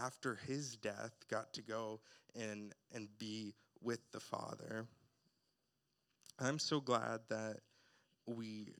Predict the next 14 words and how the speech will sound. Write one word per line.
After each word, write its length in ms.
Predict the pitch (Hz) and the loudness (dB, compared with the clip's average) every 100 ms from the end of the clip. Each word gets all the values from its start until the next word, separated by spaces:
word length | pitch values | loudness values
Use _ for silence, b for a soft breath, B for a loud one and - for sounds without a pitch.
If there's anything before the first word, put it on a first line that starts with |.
| - 107 | -12 -6
just 320 | 104 - - | -4 -2 0
don't 280 | 113 110 - | 0 0 -2
have 180 | 107 - - | -4 -4 -10
to 400 | - 107 107 104 107 - _ - 107 - | -4 -2 0 -4 -10 -18 _ -20 -16 -2
go 180 | 117 113 | 0 0
through 600 | 110 117 110 107 101 107 B B B B B - | -2 -4 -2 -2 -4 -8 B B B B B -2
the 220 | 120 107 - | 0 0 0
animal 360 | 120 120 117 107 | -2 0 0 -2
sacrifices 1000 | - 120 - 156 - 107 104 101 101 | 0 0 -2 -6 -2 -4 -4 -6 -4
anymore. 560 | 107 98 104 101 107 - 117 | -6 -6 -6 -6 -6 -6 -4
And, 360 | 113 107 107 110 B B - | -2 -2 -4 -8 B B -4
um, 560 | 113 107 101 104 104 - - - - - 135 | 0 0 -2 -6 -12 -16 -20 -20 -20 -18 -2
Good 180 | 131 143 | 0 0
Friday 680 | - 131 120 117 107 107 | 4 8 8 6 0 -2